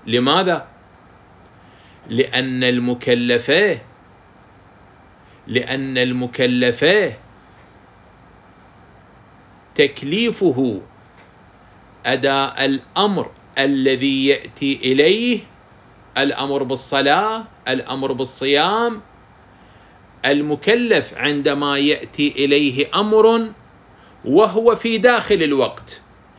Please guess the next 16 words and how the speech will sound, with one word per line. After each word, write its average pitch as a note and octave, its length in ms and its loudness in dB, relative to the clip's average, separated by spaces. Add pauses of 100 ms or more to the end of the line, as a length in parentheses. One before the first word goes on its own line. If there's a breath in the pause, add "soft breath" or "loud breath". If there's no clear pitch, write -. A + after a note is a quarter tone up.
(480 loud breath)
كيف B3+ 520 0
يتعامل E3 1300 0 (200)
المكلف G3+ 840 2
مع F3+ 240 2
هذا C#3+ 300 0
الأمر، G2+ 380 -6 (1300)
مع D3+ 300 0
الأمر A3 580 2 (520)
بالصلاة؟ C#3 640 0 (1080 loud breath)
إما A3+ 680 2 (1120 soft breath)
أن E3 180 2
يكون F#3 640 2
المكلف E3 1000 0 (320)
قد D#3 220 0
امتثل G#3 720 -2
الصلاة، G3 800 2